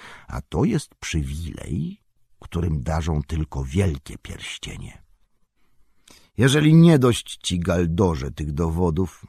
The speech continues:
dorzucę jeszcze inny, o którym już wspomniałem. Na pierścieniu, który przed chwilą widzieliście wzniesiony w ręku Froda, na gładkiej,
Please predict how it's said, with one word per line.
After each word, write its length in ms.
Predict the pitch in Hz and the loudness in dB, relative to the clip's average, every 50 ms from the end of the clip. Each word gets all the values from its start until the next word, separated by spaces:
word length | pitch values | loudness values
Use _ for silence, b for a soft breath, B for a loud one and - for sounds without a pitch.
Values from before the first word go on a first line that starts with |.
| _ _ _ _ _ _ _ _ _ _ _ _ _ _ _ _ _ | _ _ _ _ _ _ _ _ _ _ _ _ _ _ _ _ _
dorzucę 520 | - 135 139 120 104 123 113 87 - 92 | -2 2 2 4 4 2 2 2 0 0
jeszcze 320 | 92 90 82 - - - 92 - - _ _ | 2 0 0 -2 -2 -4 -4 -4 -6 _ _
inny, 540 | 117 110 104 87 76 67 62 64 65 60 58 b b b b b b b b b b b b _ _ | 2 4 4 4 2 0 -4 -6 -8 -10 -12 b b b b b b b b b b b b _ _
o 100 | 131 131 | -6 -6
którym 360 | - - - 104 90 80 82 | -6 -6 -6 -4 -2 -2 -2
już 220 | 78 67 - - - | -4 -4 -8 -10 -14
wspomniałem. 1200 | - - - - - - 78 67 73 73 71 65 62 58 53 50 50 50 50 50 - - - - - - - - _ _ _ _ _ _ _ _ _ _ _ _ _ _ _ _ _ _ _ _ | -14 -14 -16 -14 -8 -6 -6 -4 -4 -4 -4 -6 -8 -8 -10 -12 -14 -14 -16 -16 -16 -16 -18 -18 -20 -20 -20 -20 _ _ _ _ _ _ _ _ _ _ _ _ _ _ _ _ _ _ _ _
Na 120 | 87 101 | -2 -2
pierścieniu, 800 | 92 117 123 113 98 - - - - 117 92 73 62 53 50 - - - - _ _ _ _ _ _ _ _ _ _ _ | 2 2 2 2 2 -2 -2 0 2 2 2 2 -2 -6 -10 -14 -16 -20 -20 _ _ _ _ _ _ _ _ _ _ _
który 260 | _ - - 117 131 107 | _ -6 0 0 0 2
przed 240 | - - 131 - | 2 0 -2 -2
chwilą 580 | - - - - - 123 123 117 117 120 117 110 | -4 -10 -10 -2 2 4 6 6 6 6 6 4
widzieliście 800 | 92 110 110 92 85 117 110 104 98 98 92 - - - 104 104 | 4 2 0 2 4 4 4 4 4 0 -2 -4 -4 -2 0 0
wzniesiony 640 | 87 73 73 69 87 104 92 - - 107 101 101 101 82 | 0 -2 -4 -2 -2 -2 0 2 2 4 4 4 4 2
w 60 | - | 2
ręku 360 | 87 101 98 90 - - 95 | 0 0 0 0 0 -2 -6
Froda, 560 | - - 82 95 104 98 82 65 67 73 71 - _ _ _ _ _ _ _ _ _ _ _ _ _ _ _ | -4 -2 0 2 4 4 4 2 0 -4 -4 -6 _ _ _ _ _ _ _ _ _ _ _ _ _ _ _
na 160 | - 73 87 | -4 -4 -2
gładkiej, 720 | 92 78 95 110 113 107 95 - - - 107 110 110 123 | -2 0 4 6 6 6 6 2 -4 -2 0 0 0 -2